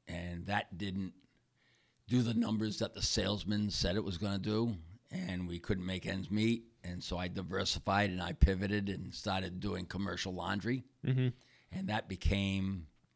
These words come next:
Speaker 1: the mainstay of that business. And then we had, uh, uh, a fire at the laundry, and I lost everything. And, uh,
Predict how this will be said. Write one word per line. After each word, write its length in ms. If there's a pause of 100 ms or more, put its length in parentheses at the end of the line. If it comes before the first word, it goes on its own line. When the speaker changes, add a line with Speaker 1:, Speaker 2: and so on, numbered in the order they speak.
(280)
Speaker 1:
the 80
mainstay 640
of 140
that 240
business. 580 (1040)
And 180
then 240
we 100
had, 440 (420)
uh, 460 (1160)
uh, 920 (1040)
a 20 (160)
fire 600 (920)
at 160
the 80
laundry, 640
and 100
I 80
lost 380
everything. 640 (1500)
And, 640
uh, 340